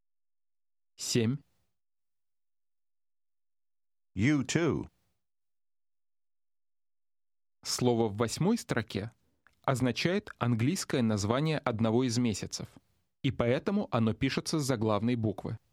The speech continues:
Speaker 2: Today it's May.
Speaker 1: Девятая строка.
Speaker 2: Pat.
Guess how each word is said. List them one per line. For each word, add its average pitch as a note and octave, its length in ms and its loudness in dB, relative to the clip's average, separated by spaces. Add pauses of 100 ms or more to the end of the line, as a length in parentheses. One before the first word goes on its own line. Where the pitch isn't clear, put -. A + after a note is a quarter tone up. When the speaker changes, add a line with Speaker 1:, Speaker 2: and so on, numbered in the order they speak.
(3500)
Speaker 2:
Today F#2+ 640 2
it's - 260 0
May. A#2 540 0 (3500)
Speaker 1:
Девятая B2 540 0
строка. C3 480 -2 (1900)
Speaker 2:
Pat. - 520 -2